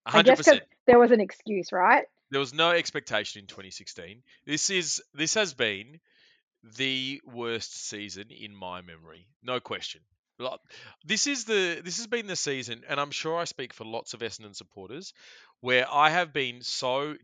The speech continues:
Speaker 1: disengaged with this football club, um,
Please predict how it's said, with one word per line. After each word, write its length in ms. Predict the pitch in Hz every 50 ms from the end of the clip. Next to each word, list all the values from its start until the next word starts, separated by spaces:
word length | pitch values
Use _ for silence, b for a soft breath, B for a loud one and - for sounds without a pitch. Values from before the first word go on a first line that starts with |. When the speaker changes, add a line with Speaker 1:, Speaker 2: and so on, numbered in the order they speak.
| 135 107 _
Speaker 1:
disengaged 1160 | - 151 143 - - - - 160 151 147 135 120 117 110 104 104 101 104 117 123 123 - -
with 180 | 113 117 117 104
this 200 | 104 110 - -
football 420 | - - 107 - _ 107 101 98
club, 360 | - - - 87 90 - 151 180 _ _ _ _ _ _ _ _ _ _ _ _ -
um, 240 | 104 104 98 101